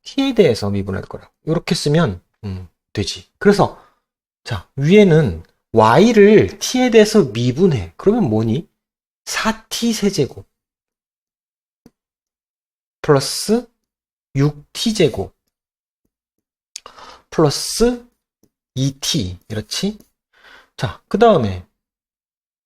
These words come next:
밑에는 X를 T에 대해서 미분해. 그러면 얼마야? 이 T잖아. 이렇게.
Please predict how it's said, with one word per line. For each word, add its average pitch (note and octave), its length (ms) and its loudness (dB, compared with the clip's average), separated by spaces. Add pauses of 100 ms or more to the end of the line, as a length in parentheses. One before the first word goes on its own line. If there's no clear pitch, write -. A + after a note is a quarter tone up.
(480)
밑에는 A#2 480 -2 (600)
X를 F3 800 4
T에 C4+ 340 2
대해서 A3 300 4
미분해. A#2+ 680 -2
그러면 A#3+ 280 2
얼마야? G#2 360 0
이 D#3+ 180 -6 (120)
T잖아. G2+ 560 -4
이렇게. - 500 -18